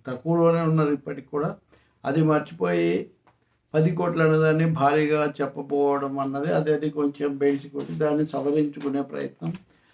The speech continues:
అయినా కానీ మేము ప్రతిపక్ష నాయకుల కంటే ఎక్కువగా ఉన్నాం. Twitter-ను బట్టి కాదు కదా, ఓట్లను బట్టి కదా ఈ విషయం తేలేది. ఇదే కాకుండా ఈయనకు YouTube-లో కూడా రెండు పాయింట్ ఐదు మిలియన్లు, అంటే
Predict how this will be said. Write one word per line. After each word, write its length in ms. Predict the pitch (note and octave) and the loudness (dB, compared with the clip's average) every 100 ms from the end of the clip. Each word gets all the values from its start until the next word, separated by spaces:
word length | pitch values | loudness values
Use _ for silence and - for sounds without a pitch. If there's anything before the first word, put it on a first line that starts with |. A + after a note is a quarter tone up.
| _ - | _ -2
అయినా 340 | D3 F#3 G#3 | 0 2 0
కానీ 260 | G3+ G3+ A3 | 0 0 2
మేము 180 | G#3+ F#3 | 0 2
ప్రతిపక్ష 520 | E3 D3+ E3 E3 F3+ | 2 2 0 -2 0
నాయకుల 320 | E3+ D#3+ D#3+ | 0 0 -4
కంటే 300 | D#3 D#3 D#3+ | -2 -2 0
ఎక్కువగా 360 | D3 D#3 D3+ D3+ | -2 -4 0 2
ఉన్నాం. 280 | C#3+ B2 A2+ A#2 | 2 -2 -8 -12
Twitter-ను 400 | A2 E3 F#3 G3+ | -4 0 2 2
బట్టి 260 | G3+ F#3 | 0 -2
కాదు 240 | E3+ C#3+ C3+ | -2 -2 -4
కదా, 120 | C3 | -6
ఓట్లను 600 | B2+ B2 D#3+ E3 F#3+ F#3 | -4 0 0 0 -4 -2
బట్టి 280 | E3 D#3 D3 | -2 -4 -4
కదా 200 | C#3 C3+ | -4 -4
ఈ 100 | C#3 | -4
విషయం 340 | B2 - D3 | -4 -6 -8
తేలేది. 540 | C#3 C3+ C3+ B2+ A2+ A2+ _ _ _ _ | -6 -6 -4 -6 -8 -14 _ _ _ _
ఇదే 200 | - A#2 | 2 4
కాకుండా 760 | A#2 G#2+ G2+ G#2 G#2+ G2+ F#2+ G#2 _ _ _ _ _ _ _ _ _ _ _ | 4 2 0 0 2 4 2 -2 _ _ _ _ _ _ _ _ _ _ _
ఈయనకు 240 | E3+ F#3 F#3 | -2 0 2
YouTube-లో 680 | E3+ F#3 F#3+ A3+ G#3 G#3 G3 | 0 0 0 0 2 2 2
కూడా 480 | G3+ G3+ F3 F#3+ - _ _ _ _ _ _ _ _ - | 0 2 2 0 -6 _ _ _ _ _ _ _ _ -2
రెండు 360 | D3+ D#3+ F3+ F#3 | 2 4 4 2
పాయింట్ 420 | F3+ F3 F3 E3 | 4 4 4 2
ఐదు 260 | D#3+ D#3 D#3 | 2 2 2
మిలియన్లు, 420 | D3+ C#3+ D3 C#3+ | 0 2 2 0
అంటే 500 | C#3 E3+ D#3 D3 - | -2 -2 -2 -2 -6